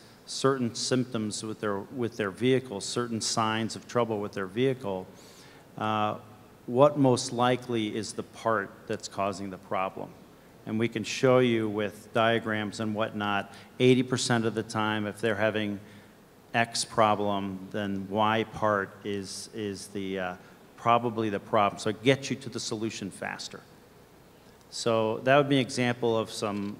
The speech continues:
some different, uh, some different areas where we've innovated. Now, as far as where we've fallen short, where we failed, um, I, I'll give you two,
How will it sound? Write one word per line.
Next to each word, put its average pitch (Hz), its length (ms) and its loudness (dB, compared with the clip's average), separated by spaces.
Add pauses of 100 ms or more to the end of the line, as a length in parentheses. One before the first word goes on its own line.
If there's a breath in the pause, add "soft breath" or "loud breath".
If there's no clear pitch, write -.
some 110 280 -4
different, 110 580 -4
uh, 101 380 0 (1000 loud breath)
some 131 180 0
different 131 280 2
areas 117 220 2
where 120 80 0
we've 107 140 -4
innovated. 117 500 2
Now, 113 140 0
as 110 100 -2
far 147 280 2
as 131 180 0
where 120 160 2
we've 113 380 0 (240)
fallen 117 320 0
short, 113 420 0
where 101 80 -6
we 101 140 -6
failed, 107 640 -2 (640 loud breath)
um, 104 560 -2 (2000)
I, 113 80 2
I'll 120 200 2
give 123 160 2
you 120 100 2
two, - 360 -6